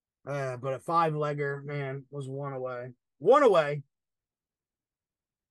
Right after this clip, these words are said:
Then going to my college one, another one, just one leg away. I had Texas against Kansas State. That hit.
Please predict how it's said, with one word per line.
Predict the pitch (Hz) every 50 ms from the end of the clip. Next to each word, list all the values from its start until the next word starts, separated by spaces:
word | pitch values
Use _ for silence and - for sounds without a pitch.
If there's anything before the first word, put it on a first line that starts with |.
| _ _ _
Then | 135 170 208
going | 220 285 302 339
to | 330
my | 311 311 302 294
college | - 269 269 285 302 320 311 269 208
one, | 226 214 202
another | 202 214 233 240 240 247 262 311 330 320 370 359 339
one, | 285 277 269 240 208 190 180 175
just | 175 226 208 -
one | 202 190 202 220 254 294 311 302 277
leg | 262 262 269 254
away. | 254 254 233 190 196 214 226 233 226 214 185 160
I | 147 147
had | 147 170 165 160 147 _
Texas | - 214 196 180 - - 185 160 -
against | 156 175 156 143 - _
Kansas | - 160 147 135 135 -
State. | - - 220 226 220 196 185
That | 185 185 185 175
hit. | 170 170 180 180 165